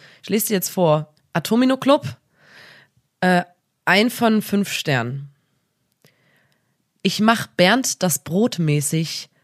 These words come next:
lächelnd winkend auf mich aufmerksam. Zwei Bier bestellen zu wollen. Gläser spülende junge Dame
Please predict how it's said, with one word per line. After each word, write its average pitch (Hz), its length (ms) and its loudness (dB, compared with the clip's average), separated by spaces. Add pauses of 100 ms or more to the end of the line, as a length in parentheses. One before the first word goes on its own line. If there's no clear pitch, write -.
(100)
lächelnd 185 580 0
winkend 185 600 0
auf 156 180 0
mich 170 240 -2
aufmerksam. 143 880 -2 (920)
Zwei 180 340 0
Bier 240 320 -2
bestellen 147 600 -2
zu 139 220 -8
wollen. 131 480 -2 (600)
Gläser 247 480 2
spülende 240 680 0
junge 170 380 0
Dame 151 480 0